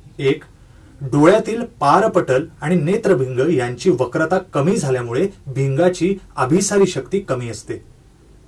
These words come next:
आणि दोन, नेत्र गोल उभट झाल्याने डोळ्याचे भिंग आणि दृष्टिपटल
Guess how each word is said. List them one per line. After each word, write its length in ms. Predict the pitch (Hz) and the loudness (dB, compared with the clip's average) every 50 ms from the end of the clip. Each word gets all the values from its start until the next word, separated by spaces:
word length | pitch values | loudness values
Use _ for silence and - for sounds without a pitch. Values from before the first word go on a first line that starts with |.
| _ - | _ -12
आणि 180 | 127 127 117 | -10 -10 -6
दोन, 300 | 110 131 151 156 131 101 - - - - - | -2 0 0 0 -2 -6 -10 -18 -18 -12 -4
नेत्र 380 | 143 156 196 247 - 254 247 | 0 2 2 2 2 0 0
गोल 320 | 233 - 156 170 202 233 - - | 0 4 6 6 6 4 2 -2
उभट 280 | - 156 139 135 185 233 | -8 -4 0 2 2 2
झाल्याने 440 | 220 147 135 131 127 123 113 117 143 170 - - _ _ | 2 2 0 0 0 0 -2 -6 -10 -12 -14 -18 _ _
डोळ्याचे 500 | - 127 135 143 156 185 196 196 185 147 | -6 -2 2 2 4 2 2 2 0 -2
भिंग 320 | 117 110 117 147 165 170 180 226 247 240 160 | -2 -4 -4 -2 0 2 2 2 2 0 0
आणि 160 | 160 180 180 | -2 -2 -2
दृष्टिपटल 760 | 127 143 147 143 - - 151 139 - 135 - 185 185 139 113 | 0 -2 -4 -4 -4 -4 -4 -2 -2 0 2 2 2 2 2